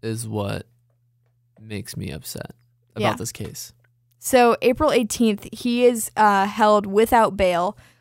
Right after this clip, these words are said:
Speaker 2: for capital murder and double homicide charges. Um, because at that time in California, if you killed a baby while it was in the womb, um, it was still considered first,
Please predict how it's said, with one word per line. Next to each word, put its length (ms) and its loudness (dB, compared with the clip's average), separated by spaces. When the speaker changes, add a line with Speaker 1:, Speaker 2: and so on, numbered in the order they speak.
Speaker 2:
for 440 4
capital 480 2
murder 500 -2
and 320 -4
double 280 2
homicide 520 -6
charges. 680 -10
Um, 360 6
because 300 2
at 220 0
that 200 2
time 320 0
in 100 -2
California, 840 -2
if 320 -4
you 600 -4
killed 480 -2
a 400 -6
baby 400 2
while 220 0
it 80 -4
was 120 -8
in 100 -2
the 100 -2
womb, 500 -4
um, 340 -4
it 100 0
was 140 -2
still 220 -2
considered 540 -4
first, 360 -8